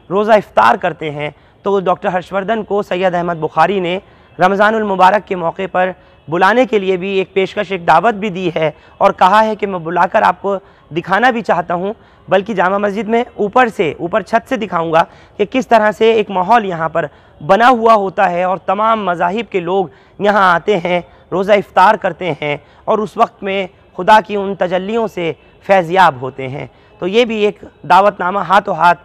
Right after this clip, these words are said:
सैयद अहमद बुखारी ने पेश किया। आप लोग हमारे साथ शाही जामा मस्जिद से इस खबर पर जुड़े आप सबका बहुत बहुत शुक्रिया। हिंदुस्तान लाइव फरहान याहिया YouTube पर सब्सक्राइब कर सकते हैं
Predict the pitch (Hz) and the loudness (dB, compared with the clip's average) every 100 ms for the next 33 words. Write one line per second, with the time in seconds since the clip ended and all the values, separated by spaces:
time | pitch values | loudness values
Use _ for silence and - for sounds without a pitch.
0 | _ _ - 196 180 165 165 151 151 156 | _ _ -2 0 0 -2 -4 -6 -2 0
1 | 170 151 135 - _ _ - 190 151 - | 0 -6 -8 -10 _ _ -4 -4 -4 -10
2 | 120 113 - _ _ _ _ _ _ _ | -12 -12 -12 _ _ _ _ _ _ _
3 | _ - 180 180 196 170 165 156 165 160 | _ 0 2 2 -2 -2 -4 -2 -2 -2
4 | - _ _ - 180 185 165 160 170 175 | -6 _ _ -4 0 0 0 -2 -2 -4
5 | 165 202 202 190 165 175 175 160 160 151 | -6 -6 -4 -4 -4 -4 -4 -4 -8 -6
6 | 143 135 - - 139 123 156 160 196 196 | -4 -4 -6 -10 -12 -2 -2 2 0 -2
7 | 185 165 165 156 156 _ - - 214 - | -6 -8 -4 -4 -4 _ -20 -6 -4 0
8 | 196 190 196 196 170 135 123 _ _ _ | 2 4 4 4 2 -6 -12 _ _ _
9 | _ 170 156 139 120 120 - - _ _ | _ 2 2 0 -6 -10 -14 -18 _ _
10 | _ 165 175 175 151 147 139 - 185 208 | _ -6 -6 -8 -10 -14 -16 -2 -2 0
11 | 214 185 214 226 | -4 -6 -6 -6